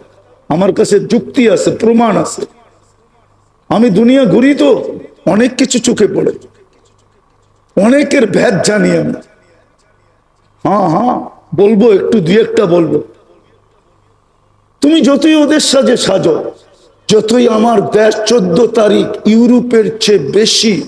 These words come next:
হাজারো গুণ, হাজারো গুণ বেশি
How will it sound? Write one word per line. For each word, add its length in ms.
হাজারো 760
গুণ, 640
হাজারো 680
গুণ 380
বেশি 460